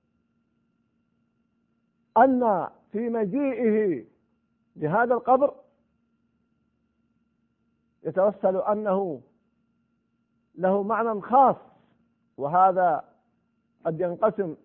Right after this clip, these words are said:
إلى أقسام، قد يكون شركا أو بدعة أو محرم، على حسب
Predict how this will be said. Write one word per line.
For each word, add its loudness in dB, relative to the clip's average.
إلى -6
أقسام، 2
قد -8
يكون -8
شركا -6
أو -6
بدعة -4
أو -6
محرم، -4
على 6
حسب 4